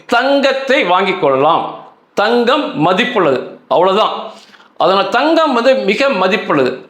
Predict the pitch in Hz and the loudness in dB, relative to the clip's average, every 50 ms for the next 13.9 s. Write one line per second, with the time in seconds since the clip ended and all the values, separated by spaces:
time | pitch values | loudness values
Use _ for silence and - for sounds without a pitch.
0 | _ - - 156 175 185 190 202 214 247 285 277 240 196 185 196 220 240 240 208 | _ -4 -2 0 0 2 2 0 2 2 2 2 2 2 2 2 2 2 2 0
1 | - 202 220 269 320 - - - - - 202 208 226 247 240 247 240 - - - | 0 0 -2 -2 -2 -6 -12 -14 -10 -6 -4 -2 0 0 0 0 -2 -2 -2 -2
2 | 247 254 185 185 185 196 202 233 247 214 185 - - - 254 240 226 220 233 262 | 0 0 0 0 0 0 0 0 0 -2 -2 -4 -2 -2 0 0 0 0 0 -2
3 | 220 208 175 165 196 - - - - - - - - - 165 208 202 - - 208 | -2 0 0 0 -2 -2 -4 -6 -10 -14 -12 -6 -2 0 0 0 0 -2 -2 -4
4 | 208 - 220 220 262 339 320 - - - - - - - _ _ _ _ - 214 | -2 0 0 2 2 2 0 -2 -6 -12 -16 -20 -20 -20 _ _ _ _ -2 0
5 | 226 214 262 254 254 254 262 262 262 254 254 214 226 240 240 - 233 202 208 190 | 2 2 2 2 2 2 0 0 -2 -2 -2 -2 -2 -2 -2 0 0 2 2 2
6 | 185 190 269 294 262 233 - - 240 247 277 285 277 277 - 294 269 226 196 170 | 2 2 2 2 2 0 -2 -2 -2 0 0 0 -2 -2 0 0 0 2 2 0
7 | 170 175 185 185 208 196 156 151 147 135 117 - - - - - - _ _ _ | 0 0 0 -2 -2 0 2 2 2 0 0 -4 -8 -14 -18 -20 -20 _ _ _
8 | - - _ _ - - 156 175 180 180 185 180 175 175 170 180 202 233 262 294 | -20 -20 _ _ -2 0 2 2 2 2 2 2 2 2 2 2 2 4 4 4
9 | 302 285 247 269 277 277 277 277 277 240 - - - - - - _ _ - - | 2 2 4 4 6 6 6 4 2 -2 -6 -10 -12 -14 -18 -20 _ _ -2 0
10 | 180 220 214 226 269 269 269 269 254 247 254 247 247 185 196 - - - 247 240 | 0 2 2 2 2 0 0 0 0 0 0 0 0 -2 -2 -2 -2 -2 -2 0
11 | 233 240 208 202 196 202 214 202 175 180 233 254 - - - - - - - - | 0 0 0 0 0 0 0 0 0 0 0 -2 -6 -10 -14 -18 -18 -8 -2 0
12 | 240 254 277 294 277 285 - 202 214 233 247 254 247 247 233 220 214 220 240 196 | 2 4 4 2 2 0 0 0 0 0 0 0 0 0 0 0 2 2 2 0
13 | - - 220 220 214 220 214 202 156 156 180 208 233 226 208 165 131 | 0 0 0 0 0 0 0 0 2 2 2 2 2 2 0 0 -2